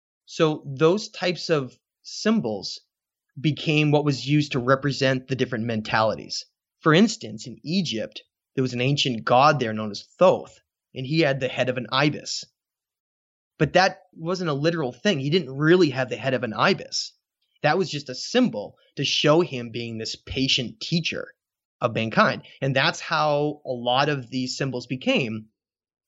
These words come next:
woven into a lot of these ancient murals and cylinder seals where they show these representations of these Anunnaki individuals.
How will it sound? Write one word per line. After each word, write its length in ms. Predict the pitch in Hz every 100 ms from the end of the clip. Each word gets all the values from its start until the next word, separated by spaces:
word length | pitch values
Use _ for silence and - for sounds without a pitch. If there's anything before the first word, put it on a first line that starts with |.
| _ -
woven 420 | 123 135 147 143
into 580 | 147 151 - 151 135 135
a 100 | 117
lot 280 | 120 127
of 140 | 127 123
these 280 | 123 113 110
ancient 480 | 139 143 143 143 123
murals 500 | 113 113 120 135 127
and 120 | 117
cylinder 440 | 104 - 185 196 117
seals 380 | - 123 110 117
where 60 |
they 120 | 117
show 640 | 113 - 151 156 139 117 _ _ _ _ _ _ -
these 220 | 131 123
representations 840 | 123 151 151 151 147 160 160 151
of 100 | 127
these 180 | 123 123 -
Anunnaki 640 | 127 139 135 147 156 127
individuals. 640 | 117 120 175 196 135 113